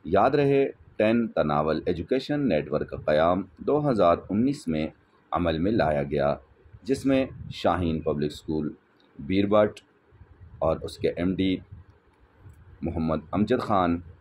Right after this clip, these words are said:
मोहम्मद सिद्दीक और जाहिद इकबाल,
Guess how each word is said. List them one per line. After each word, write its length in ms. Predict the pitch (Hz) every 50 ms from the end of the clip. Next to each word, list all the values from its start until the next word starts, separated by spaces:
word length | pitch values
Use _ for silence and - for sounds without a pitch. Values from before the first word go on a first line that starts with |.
| _ _ _ _ - _ _ _ _ - - -
मोहम्मद 320 | 85 80 78 80 80 80 78
सिद्दीक 680 | - - - 76 - - 80 87 95 101 98 - - - - - - _ _ _ _ - - _ _ _ _ _ _ _ _ _ - -
और 320 | 76 76 76 73 71 73 - - - - 80
जाहिद 440 | 80 - 98 90 82 92 95 82 76
इकबाल, 540 | 76 71 71 69 80 82 87 90 92 82